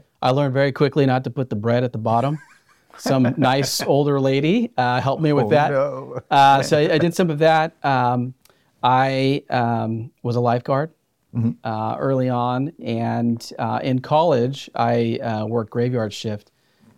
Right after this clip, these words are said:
Speaker 1: in our, uh, college library, which also was an interesting experience.
Speaker 2: Mm-hmm.
Speaker 1: Uh, I worked till four A M. Um, and that was, you know, over a summer,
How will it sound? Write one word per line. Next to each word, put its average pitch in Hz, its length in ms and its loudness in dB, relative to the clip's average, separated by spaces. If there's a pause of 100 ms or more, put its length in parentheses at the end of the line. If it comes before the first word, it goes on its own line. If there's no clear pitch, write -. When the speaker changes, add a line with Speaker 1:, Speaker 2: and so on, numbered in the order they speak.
Speaker 1:
in 110 160 0
our, 107 400 0
uh, 104 240 0
college 104 400 -4
library, 101 520 -8 (340)
which 107 220 -8
also 104 260 -2
was 95 140 -4
an 90 100 -6
interesting 98 400 -8
experience. 98 540 -12 (520)
Speaker 2:
Mm-hmm. 113 100 -2
Speaker 1:
Uh, 101 280 0
I - 20 2
worked 104 260 -2
till 92 100 -2
four 110 340 0
A 110 160 0
M. 92 260 -6 (380)
Um, 92 500 -4 (140)
and 92 640 -6 (800)
that 117 200 2
was, 117 340 -2
you 117 120 0
know, 104 140 0
over 104 160 -2
a 98 80 -2
summer, 101 540 -2